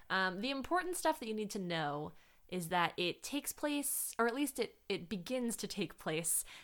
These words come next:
at a school where all of these, like, kids with extraordinary abilities get together and practice hunting demons, <laughs> essentially, and they get put on teams, and one of the teams is Team ruby. Um, so all the characters that are referenced in this fic are characters from the show,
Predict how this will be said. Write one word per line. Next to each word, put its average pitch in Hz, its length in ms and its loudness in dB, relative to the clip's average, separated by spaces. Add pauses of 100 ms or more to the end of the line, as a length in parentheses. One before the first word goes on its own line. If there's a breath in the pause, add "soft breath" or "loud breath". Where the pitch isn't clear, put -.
(120)
at 185 100 10
a 175 40 0
school 349 580 4
where 202 180 2
all 185 180 4
of 170 120 -4
these, 175 420 -2
like, - 320 -6 (320 soft breath)
kids 294 360 2
with 196 140 -2
extraordinary 208 680 0
abilities 202 760 2
get - 180 -4
together 196 680 2
and 170 260 -4
practice 208 420 -4
hunting 226 500 -2
demons, 165 640 0
<laughs> - 20 6
essentially, 196 680 4
and 208 120 2
they 262 60 8
get 285 160 0
put 339 100 2
on 339 160 2
teams, 160 280 -4
and 170 120 -6
one 214 60 0
of 220 40 0
the 226 60 4
teams 202 260 -4
is 175 80 -8
Team 165 220 -6
ruby. - 320 -10 (400 soft breath)
Um, 180 220 2
so 196 340 6 (100)
all 240 140 12
the 320 80 2
characters 214 420 4
that 196 100 2
are 175 80 4
referenced 165 440 -2
in 170 120 -2
this 156 240 -2
fic 302 180 0 (120)
are 165 160 0
characters 160 400 -4
from 165 140 -6
the 165 60 -4
show, 349 500 6